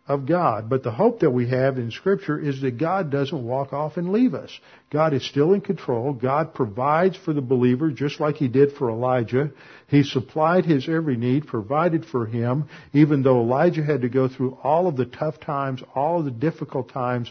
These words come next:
that all the pagans had to, and he wasn't at all responsible for it, and he didn't believe the way they did. He still had to live through that discipline from God, and in the process,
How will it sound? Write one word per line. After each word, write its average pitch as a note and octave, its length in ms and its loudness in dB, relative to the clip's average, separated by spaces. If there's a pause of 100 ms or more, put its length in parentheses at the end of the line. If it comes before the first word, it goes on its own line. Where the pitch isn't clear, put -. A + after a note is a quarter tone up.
(420)
that B2+ 140 2
all C#3+ 240 2
the C3 80 2
pagans E3 500 2
had A#2 260 -6
to, D3 220 0
and A2+ 80 -2
he D3 160 2
wasn't C3+ 420 -2
at A2 80 -8
all C#3+ 280 0
responsible B2+ 760 -4
for B2 160 -2
it, D#3+ 60 -4
and C3+ 80 -4
he D3 60 2
didn't C3+ 220 0
believe C3+ 340 2
the C3 80 -2
way A#2+ 200 0
they D3+ 220 4
did. A#2+ 380 0 (380)
He C3 120 2
still F#3+ 420 2
had C3+ 240 -2
to C3+ 80 -2
live C#3+ 460 2
through B2+ 280 -2
that A2+ 280 -6
discipline C3 540 -4
from G#2+ 200 -14
God, B2 460 2 (460)
and C3+ 360 0
in C#3 180 0
the A#2 80 -4
process, B2+ 840 -4